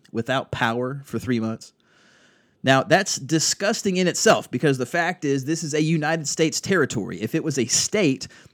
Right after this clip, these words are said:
it would be in the middle of the pack in terms of size. I think it would end up being, like, thirty or thirty-first in terms of largest states out of fifty. But we treat it like it's a colony,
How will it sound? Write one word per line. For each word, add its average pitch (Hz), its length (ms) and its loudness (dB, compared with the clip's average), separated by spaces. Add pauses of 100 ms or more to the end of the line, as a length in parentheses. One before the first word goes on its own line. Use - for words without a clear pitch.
(120)
it 156 120 6
would 156 120 6
be 233 140 4
in 202 80 4
the 165 40 6
middle 185 260 6
of 147 60 0
the 135 80 -2
pack 190 360 -2
in 143 60 0
terms 175 280 0
of 110 80 -4
size. 135 440 0
I 107 40 -8
think 160 160 -2
it - 20 -10
would 143 120 -2
end 143 100 0
up 113 100 0
being, 135 140 -2
like, 113 140 -4
thirty 135 380 0
or 107 40 -4
thirty-first 135 720 0
in - 60 -8
terms 120 240 -2
of 104 80 -4
largest 117 400 0
states 117 340 0
out 98 140 -8
of 98 60 -12
fifty. - 480 0 (1300)
But 143 100 6
we 156 100 4
treat 214 380 0
it 131 240 2 (220)
like 127 440 4
it's 120 160 -4
a 110 60 -8
colony, 196 500 0